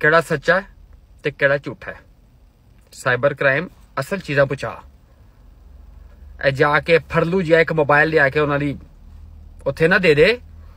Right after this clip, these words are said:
ਕਿ ਜੀ ਇਹ ਲਓ ਮੋਬਾਈਲ, ਉਹ ਵਿਚਾਰੇ ਲੱਗੇ ਰਹਿਣ, ਲੱਗੇ ਰਹਿਣ, ਲੱਗੇ ਰਹਿਣ, ਵਿੱਚੋਂ ਨਿਕਲੇ ਕੁਛ ਨਾ। ਦੇ ਰਹੀ ਨਾ, ਸੱਚੀ ਸੀ ਨਾ, WhatsApp ਕਿਉਂ ਉਡਾਇਆ ਜੀ? ਅਸਲ WhatsApp,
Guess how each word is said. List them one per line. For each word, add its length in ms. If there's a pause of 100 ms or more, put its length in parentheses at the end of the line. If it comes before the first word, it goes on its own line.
(520)
ਕਿ 80
ਜੀ 140
ਇਹ 100
ਲਓ 120
ਮੋਬਾਈਲ, 480 (120)
ਉਹ 100
ਵਿਚਾਰੇ 300
ਲੱਗੇ 300
ਰਹਿਣ, 220
ਲੱਗੇ 240
ਰਹਿਣ, 140
ਲੱਗੇ 140
ਰਹਿਣ, 120
ਵਿੱਚੋਂ 180
ਨਿਕਲੇ 260
ਕੁਛ 240
ਨਾ। 100 (1080)
ਦੇ 160
ਰਹੀ 160
ਨਾ, 220 (360)
ਸੱਚੀ 300
ਸੀ 140
ਨਾ, 180 (320)
WhatsApp 340
ਕਿਉਂ 100
ਉਡਾਇਆ 240
ਜੀ? 100 (1600)
ਅਸਲ 220
WhatsApp, 460